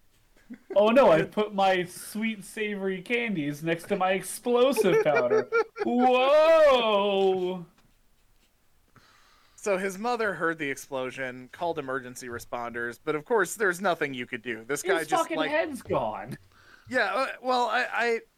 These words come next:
Speaker 2: there are specifics available on just exactly, uh, what, what this did to him, but I didn't think it was benefiting anybody to go into details on that.
Speaker 1: Yeah.
Speaker 2: But yeah, this guy basically just had a hand grenade go off in his mouth. You're not
Speaker 1: Y-,
Speaker 2: saving this guy.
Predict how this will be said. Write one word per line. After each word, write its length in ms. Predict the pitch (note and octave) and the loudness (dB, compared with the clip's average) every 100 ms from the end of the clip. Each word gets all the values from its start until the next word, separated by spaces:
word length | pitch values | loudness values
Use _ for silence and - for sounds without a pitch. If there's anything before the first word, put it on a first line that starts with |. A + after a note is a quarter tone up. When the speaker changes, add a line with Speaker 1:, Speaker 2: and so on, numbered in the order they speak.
| _ _ _ - - - | _ _ _ -20 -20 -14
Speaker 2:
there 220 | F3+ C#4+ B3+ | -4 -2 0
are 160 | B3+ | 0
specifics 640 | - - F3 F#3 E3+ E3 E3+ | -2 -8 -6 -4 -4 -6 -6
available 480 | D3 D3 C#3+ C#3 | -4 -4 -4 -4
on 220 | C3+ C3 C#3 | -2 -4 -6
just 260 | D#3+ - | -10 -8
exactly, 960 | D#3 C3+ E3 D3 C#3+ C#3+ C3+ B2 B2 C3 _ _ _ D3+ | -8 -8 -4 -4 -4 -8 -10 -8 -10 -16 _ _ _ -20
uh, 60 | E3+ _ F3 E3+ | -18 _ -20 -4
what, 320 | D#3+ C#3+ - _ | -2 -2 -6 _
what 300 | D3 C#3+ C#3 | -4 -4 -4
this 180 | C3+ - | -8 -6
did 240 | C#3 A#2+ | -6 -6
to 140 | - B2+ | -6 -6
him, 140 | B2+ | -4
but 120 | B2 G3+ | -6 -4
I 120 | C4 | -2
didn't 280 | F#3 D3+ - | -2 -6 -8
think 180 | D3 D3 | -10 -8
it 60 | |
was 100 | C#3 | -14
benefiting 560 | - C#3 C3 C#3+ B2+ B2 | -6 -6 -4 -4 -6 -6
anybody 560 | D3 C#3 A#2+ A#2 A#2+ A#2 | -6 -6 -6 -8 -8 -6
to 140 | C#3 | -4
go 200 | C3 B2+ | -2 -2
into 180 | A#2+ A#2+ | -4 -8
details 480 | B2+ B2 B2+ A#2 A#2+ | -10 -8 -6 -6 -6
on 160 | A2+ | -10
that. 240 | A2+ A#2 - _ _ | -8 -8 -10 _ _
Speaker 1:
Yeah. 140 | B2+ A#2+ | -8 -6
Speaker 2:
But 140 | A#3 | -2
yeah, 200 | A#3+ C#3 | -2 0
this 200 | F#3+ A#3+ | -2 -2
guy 160 | C4 A3 | 0 0
basically 500 | A3 C4 C4 A3+ F#3 | -2 -2 -4 -4 -4
just 180 | F3 | -4
had 140 | F#3 D#3+ | -4 -4
a 80 | C#3 | -4
hand 320 | D#3+ D#3+ D3 | -6 -8 -4
grenade 380 | D3 B2+ B2 A#2+ | -4 -4 -6 -6
go 160 | C3 | -2
off 240 | B2 A#2+ A#2+ | -2 -2 -6
in 60 | |
his 120 | A2+ B2 | -14 -12
mouth. 300 | A#2 G#2+ - | -12 -12 -14
You're 140 | E3 F#3+ | -2 0
not 180 | F3 D#3 | 0 -2
Speaker 1:
Y-, 80 | |
Speaker 2:
saving 320 | D#3 C3 A2+ A2 | -4 -4 -6 -12
this 160 | A2+ | -16
guy. 160 | - | -14